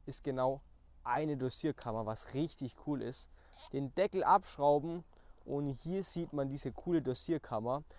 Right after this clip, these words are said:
Da kann man nichts falsch machen, bis zu diesem Strich füllen, wenn man das auf der Kamera sieht. Man kann aber auch nicht drüber füllen, was richtig cool ist. Das heißt, man drückt einmal hier drauf, drückt drauf, drückt drauf, drückt drauf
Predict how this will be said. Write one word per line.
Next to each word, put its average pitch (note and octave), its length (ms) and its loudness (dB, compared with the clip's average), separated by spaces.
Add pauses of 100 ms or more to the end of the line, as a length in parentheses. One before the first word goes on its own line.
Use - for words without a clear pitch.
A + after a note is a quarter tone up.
(100)
Da C3+ 140 0
kann D#3+ 200 2
man D#3+ 180 2
nichts G3 280 -2
falsch D#3 320 4
machen, A#2+ 260 -4
bis F#3 160 -4
zu G3+ 100 -2
diesem E3 220 -4
Strich - 340 -6
füllen, A2+ 300 -4
wenn A2 100 -2
man A2 120 -4
das A2 160 -6
auf - 160 -8
der G#2+ 100 -6
Kamera G2+ 440 -4
sieht. - 360 -10 (520)
Man B2+ 140 -2
kann F3+ 220 4
aber D#3+ 240 6
auch D3+ 240 4
nicht F3 500 -2
drüber F3+ 440 4
füllen, C3 460 0
was - 240 -2
richtig C#3+ 420 -6
cool A2+ 140 -2
ist. - 120 -6
Das G#2+ 140 -4
heißt, C#3+ 220 2
man A#2+ 200 -4
drückt - 340 -4
einmal D#3 380 4
hier C3+ 160 2
drauf, C3 540 0 (640)
drückt - 280 -10
drauf, D#3 300 4
drückt - 300 -8
drauf, B2+ 240 4
drückt - 280 -12
drauf D#3 360 2